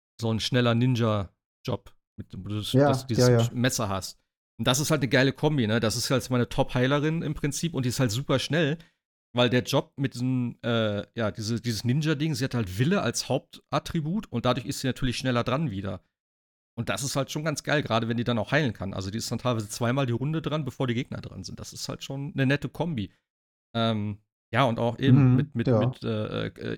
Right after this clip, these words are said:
Speaker 1: Ichiban hab ich auch vorher Pyro-Tänzer oder wie der heißt gehabt. Der hatte dann auch ein paar Flächenangriffe, ein paar, also die, die, die Jobs sind eigentlich alle ganz nice. Also Breakdancer hat mir jetzt überhaupt nicht gefallen tatsächlich.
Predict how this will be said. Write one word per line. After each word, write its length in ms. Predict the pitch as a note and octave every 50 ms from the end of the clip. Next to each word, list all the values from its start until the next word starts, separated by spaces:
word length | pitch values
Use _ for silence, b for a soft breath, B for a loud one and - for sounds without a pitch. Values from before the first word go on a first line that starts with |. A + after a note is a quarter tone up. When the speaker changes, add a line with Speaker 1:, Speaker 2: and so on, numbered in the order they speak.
| -
Speaker 1:
Ichiban 400 | B2+ - - - C3 C#3 C#3 B2+ B2+
hab 100 | B2 A2+
ich 100 | - -
auch 160 | B2+ B2 -
vorher 400 | - - C3 A#2+ A#2 A#2 A#2 G#2+
Pyro-Tänzer 1300 | - - - - D#3+ D#3+ G3 F#3 - F#3+ F#3+ G3 G3+ G#3+ G3+ - _ _ _ - E3 F#3 G3 G3 - G#3 G3+
oder 140 | F3+ F3 E3+
wie 40 |
der 120 | E3 D#3+ C#3+
heißt 260 | D#3+ F3+ F3 - -
gehabt. 400 | D#3 C3 D#3+ F3+ - _ - _ _ _ _ _ _ _ _ _ -
Der 60 | B2
hatte 140 | - C3 A2+
dann 100 | G#2+ -
auch 120 | A#2 C#3
ein 80 | F#3 F3
paar 160 | - E3+ E3
Flächenangriffe, 640 | E3 - E3 E3 E3 - E3 D#3+ E3+ E3+ E3 E3 D#3
ein 80 | B2+
paar, 340 | - - B2 A#2+ A#2 A#2+ - -
also 140 | B2 A2+ G#2+
die, 180 | B2+ C#3+ C3
die, 180 | - C#3 D#3 A#2
die 100 | A#2+ A#2+
Jobs 260 | A2+ D3 E3+ E3+ -
sind 80 | D#3+ -
eigentlich 240 | C#3 D#3+ D3+ - -
alle 120 | D#3 E3+
ganz 260 | E3 D3 D#3 D3+ - -
nice. 360 | A2 G#2+ G#2+ B2 B2 A2 -
Also 160 | A#2+ A2 A2
Breakdancer 540 | G#2 A#2+ B2+ D3+ - - - E3 E3 E3 D#3+
hat 100 | D3+ -
mir 60 | D3+
jetzt 140 | C#3 - -
überhaupt 420 | C#3+ G#2+ G#2 F2+ G2+ C3 - -
nicht 120 | F#3+ - -
gefallen 360 | D#3+ - - E3 E3 E3+ E3
tatsächlich. 580 | E3+ E3 E3 - E3+ E3 - E3+ F3 E3+ -